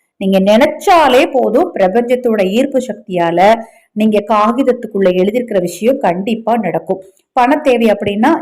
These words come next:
எவ்வளவு பணம் தேவையோ இவ்வளவு பணம் தேவை அப்படிங்கறத நீங்க எழுதிட்டு உங்களுக்கு கிடைச்சிருச்சு அப்படின்னு நினைக்கணும். "எனக்கு இவ்வளவு பணம் தேவை, ஆனா எனக்கு கிடைச்சிருச்சு, அது உடனடியா எனக்கு கிடைச்சிருச்சு, ரொம்ப சந்தோஷமா இருக்கிறேன் நான்"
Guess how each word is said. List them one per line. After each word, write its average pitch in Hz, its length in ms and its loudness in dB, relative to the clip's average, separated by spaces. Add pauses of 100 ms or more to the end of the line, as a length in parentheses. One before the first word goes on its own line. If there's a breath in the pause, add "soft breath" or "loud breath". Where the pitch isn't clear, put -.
எவ்வளவு 214 300 4
பணம் 202 280 -2
தேவையோ 196 300 -2
இவ்வளவு 190 280 0
பணம் 190 300 0
தேவை 180 320 2 (360 loud breath)
அப்படிங்கறத 226 560 2
நீங்க 208 200 2
எழுதிட்டு 226 300 2
உங்களுக்கு 220 360 0
கிடைச்சிருச்சு 302 560 2
அப்படின்னு 196 380 0
நினைக்கணும். 160 360 -4 (240 loud breath)
"எனக்கு 269 280 0
இவ்வளவு 233 220 2
பணம் 285 240 2
தேவை, 277 220 2
ஆனா 269 200 2
எனக்கு 214 280 0
கிடைச்சிருச்சு, 240 480 -2
அது 165 200 -4
உடனடியா 285 340 0
எனக்கு 196 220 0
கிடைச்சிருச்சு, 180 460 -4
ரொம்ப 277 260 -2
சந்தோஷமா 208 460 -4
இருக்கிறேன் 175 360 -2
நான்" 170 200 -2